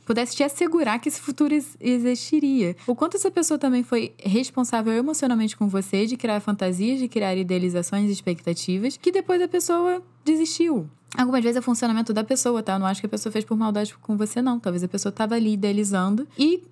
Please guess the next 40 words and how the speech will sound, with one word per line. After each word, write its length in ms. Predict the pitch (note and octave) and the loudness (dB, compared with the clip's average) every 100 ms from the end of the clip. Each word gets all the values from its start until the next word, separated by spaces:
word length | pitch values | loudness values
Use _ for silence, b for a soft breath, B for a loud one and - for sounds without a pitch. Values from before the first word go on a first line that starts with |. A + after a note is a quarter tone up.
| _ | _
assim, 380 | C#4+ D4 B3 F#3 | -4 0 2 2
você 200 | F#3+ A#3 | 0 0
foi 140 | B3+ | 0
do 80 | A#3+ | 2
oito 120 | C4 | 0
pro 100 | - | 0
oitenta, 200 | D#4+ D4+ | 0 0
você 80 | A#3+ | -2
tava 180 | - G3 | -2 -2
no 60 | G3+ | 0
pedestal, 420 | G#3+ A3+ A#3 B3+ | 0 -2 -2 -2
depois 220 | C#4 D#4 | -2 -2
você 40 | |
tava 160 | D4+ D4 | 0 -2
no 60 | D#4+ | -2
inferno. 540 | F4+ D#4+ B3 A3 F#3+ | -2 0 2 4 2
<laughs> 640 | F#3 - - F4 F#4 C4+ G#3 | 0 -4 -12 -12 -8 -8 0
E 520 | G#3+ A3+ A3 G#3+ F#3+ | 2 4 2 2 0
a-, 260 | F3+ G3 G3 | 0 2 2
algumas 300 | G3 G3+ A3+ | 0 0 0
pessoas 280 | A#3+ A#3+ A#3 | 0 0 0
têm 120 | B3 | 0
um 60 | B3 | 0
pouco 220 | B3+ B3+ | 0 0
desse 200 | B3 - | -2 -2
funcionamento. 640 | A#3+ A#3 B3 C4 B3 A3 | -2 0 0 2 0 0
Então, 160 | G3+ A3 | -2 0
eu 60 | |
entendo 240 | A#3 C4 C#4+ | 0 0 -2
algumas 240 | B3+ A3+ | 0 0
vezes 140 | G3+ | 0
você 80 | G3 | -2
ficar 160 | F3+ F#3+ | -4 -4
um 60 | |
pouco 300 | F3+ F3 - | -2 -4 -2
desorientado 580 | F3 E3 E3 D#3+ D#3+ D#3+ | -4 0 -2 -2 -4 -2
em 40 | D#3+ | -2
relação 440 | D#3 D#3 - E3 | -2 -2 -2 -2
a 60 | D#3+ | 0
isso, 420 | G3 B3 - | 0 0 -2